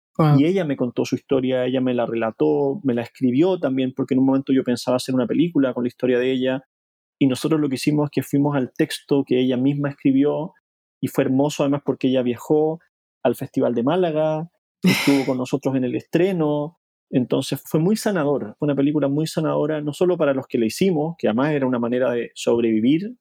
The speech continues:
Speaker 2: a esta locura que estábamos viviendo de pandemia, sino también a los que la inspiraron, a los que actuaron. De alguna manera la película hizo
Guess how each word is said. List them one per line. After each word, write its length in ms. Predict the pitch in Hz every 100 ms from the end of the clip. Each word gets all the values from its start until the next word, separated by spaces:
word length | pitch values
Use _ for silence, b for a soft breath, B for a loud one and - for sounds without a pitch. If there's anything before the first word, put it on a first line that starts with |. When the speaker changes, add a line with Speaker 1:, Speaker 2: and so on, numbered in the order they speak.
| _ -
Speaker 2:
a 60 |
esta 180 | 127 123
locura 520 | 110 107 151 143 135 123
que 80 |
estábamos 420 | - 131 127 127 123
viviendo 380 | 123 127 127
de 80 | 123
pandemia, 500 | 127 123 131 147 185 _ _ _ _ _ _
sino 260 | - 165 165
también 320 | 165 156 160
a 40 | 151
los 160 | 147
que 120 | -
la 80 | 135
inspiraron, 880 | 131 - 127 135 147 139 135 135 131
a 80 | -
los 160 | 123 123
que 120 | -
actuaron. 880 | 113 - - 143 139 131 131 127 127 _ _ _ -
De 80 | 117
alguna 220 | 123 135
manera 260 | 131 135 131
la 80 |
película 400 | 123 123 123 131 123
hizo 320 | 139 139